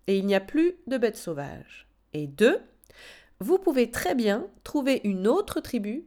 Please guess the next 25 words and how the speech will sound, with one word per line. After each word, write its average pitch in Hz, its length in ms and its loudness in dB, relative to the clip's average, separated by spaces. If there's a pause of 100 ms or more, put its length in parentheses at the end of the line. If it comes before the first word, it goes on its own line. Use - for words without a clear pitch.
(140)
qui 214 160 -8
vous 175 120 -6
correspond 165 540 -4
mieux, 180 440 -2
qui - 120 -4
est 165 60 2
plus 302 520 2
en 277 120 0
accord 240 340 2
avec 170 240 2
la 160 100 4
personne 202 460 -2
que 240 80 -4
vous 175 220 -4
êtes 170 140 -2
vraiment. 147 340 -8 (920)
Ne 202 120 0
prêtez 277 380 -2
pas 247 160 0
attention 208 680 0
aux 185 60 -4
critiques 190 400 -12
négatives 175 600 -6
des 156 260 -6
autres. - 360 -12